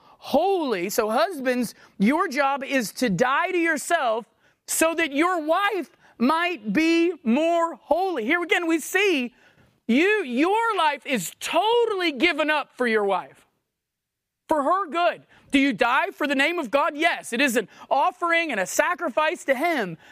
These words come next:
But also the reason you die, what is the purpose behind you dying every day, husband?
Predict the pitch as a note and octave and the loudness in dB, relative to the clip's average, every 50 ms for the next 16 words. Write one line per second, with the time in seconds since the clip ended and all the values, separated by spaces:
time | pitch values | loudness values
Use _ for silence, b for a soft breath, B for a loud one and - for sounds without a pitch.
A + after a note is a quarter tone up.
0 | B B C4 C#4 B3 C#4 D4+ F4+ A4 G#4 - - E4 D4 B3+ B3 A#3+ B3+ D4 F4+ | B B 0 0 2 0 0 0 -2 -4 -4 -4 -2 0 0 0 0 2 2 2
1 | G4 G#4 C#4+ F#4 E4 D#4 D#4 F4+ F#4+ F#4 C#4+ D#4 E4 E4+ E4 B3+ G#3+ C4+ F4 G#4 | 2 2 0 -2 0 2 2 4 2 2 2 0 0 0 0 -2 -2 -2 -2 -2
2 | D#4+ B3+ C#4 F#3+ - - D#4 F4+ G4+ G4+ F#4 D4 A#3+ D#4+ C#4 C#4+ E4 F4 D#4+ E4+ | 0 -2 -2 -2 0 0 0 0 0 -2 -4 -2 -2 -2 -2 -2 -4 -4 -4 -4
3 | D4 A3 B3+ C4+ D4+ E4 D#4+ C4 B3+ C#4+ C4 D4+ D4+ C4 C#4+ D#4+ F4 D#4+ D#4 E4 | 0 0 0 0 0 -2 -2 -2 -2 -2 -2 -2 0 0 0 0 0 -2 -2 -4
4 | C#4+ - F#4 F#4 F4+ | -4 -4 -6 -6 -6